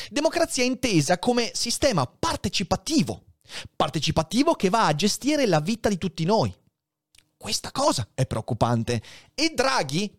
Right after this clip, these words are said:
nel bene e nel male, assomiglia sempre di più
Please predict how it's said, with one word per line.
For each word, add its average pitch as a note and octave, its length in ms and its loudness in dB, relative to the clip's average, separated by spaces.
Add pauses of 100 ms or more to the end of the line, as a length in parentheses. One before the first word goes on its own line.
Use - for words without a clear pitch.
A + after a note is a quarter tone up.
(200)
nel A#2 200 -2
bene C3 580 2
e C#4+ 300 2
nel E3 340 4
male, C#3 640 2 (320)
assomiglia C#3+ 520 -2
sempre D#3 500 -4
di F3+ 100 -8
più C4 240 -2